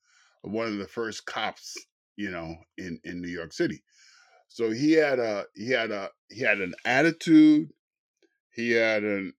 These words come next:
alcohol addiction, he had a, a badge, a gun, and, uh, could probably knock anybody out.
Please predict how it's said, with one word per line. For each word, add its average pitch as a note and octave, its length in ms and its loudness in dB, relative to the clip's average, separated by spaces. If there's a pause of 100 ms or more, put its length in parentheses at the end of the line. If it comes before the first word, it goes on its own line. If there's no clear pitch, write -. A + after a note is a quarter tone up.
(160)
alcohol C3+ 540 -2
addiction, A2+ 600 -4 (560)
he A2 160 -2
had G#2 180 2
a, F#2+ 220 -4 (400)
a F2+ 80 -6
badge, A#2 880 2 (600)
a G#2 120 -6
gun, A2 640 -4 (720)
and, G2+ 560 -4
uh, F2+ 260 -8 (120)
could - 180 -18
probably G#2+ 320 -6
knock G2+ 400 -8
anybody F2+ 580 -6
out. F2+ 300 -2